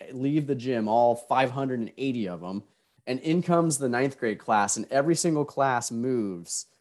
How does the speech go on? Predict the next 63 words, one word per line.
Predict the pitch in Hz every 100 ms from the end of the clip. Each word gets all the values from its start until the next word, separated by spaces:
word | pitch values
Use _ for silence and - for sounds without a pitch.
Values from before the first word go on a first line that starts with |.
| _ _
around | 120 120 127 127 123
the | 107
gym. | 95 107 95 80 73 _ _ _ _
So | - 151
you | 131 131
go | 147 139
from, | 135 131 127
you |
know, | 123 117
the | 110
freshmen | - 143 135 135
that | 131
are | 120 120
already | 120 123
there | 120 120 120 120 117
to | 127
they're | 107 120 120 120
now | 123 123
the | 120
sophomores, | - 113 101 107 95
and | 104
sophomores | 123 117 123 113
to | 117
juniors, | 101 107 104 104
and | 107
the | 104
juniors | 98 120 127 123 110
now | 107
come | 104 113 104
onto | 98 92
the | 87
floor | - 104 95 90
and | 90
sit | - 95
at | 90
the | 95
seat | - 101 85
of | -
the | -
seniors. | - 101 95 87 95
And, | 92 _ _ -
and | 120
the | 110
freshmen | - 165 151 139
all | 120 113
pile | - 120 117
into | 120 117
this | 101 101
gym | - 123 113
that | 101
they've | 107 101 - _ _ _
kind | - 170
of | 170
probably | 180 156
seen | 147 156 151
a |
couple | 143 151 139
times | 151 139 131
in |
the | 131
district, | 131 127 135 120
but | 120 104
they're, | 120 113